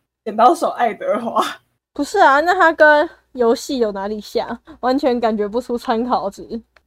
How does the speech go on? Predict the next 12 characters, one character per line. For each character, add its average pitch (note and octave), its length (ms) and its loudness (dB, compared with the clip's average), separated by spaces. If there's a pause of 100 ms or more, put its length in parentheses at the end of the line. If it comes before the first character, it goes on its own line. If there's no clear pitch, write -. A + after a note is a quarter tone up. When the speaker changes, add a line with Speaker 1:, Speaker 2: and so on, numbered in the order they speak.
(140)
Speaker 1:
黑 E4 100 -2
黑 D4+ 160 -2
的 C4 120 2
铁 B3 180 -8
链 A3+ 240 -4
系。 A3+ 300 -14 (680)
Speaker 2:
好， C4+ 400 8 (640)
我 B3 100 6
勉 B3+ 240 4
强 A3+ 220 -4
接 A3+ 180 2
受。 A3+ 240 -4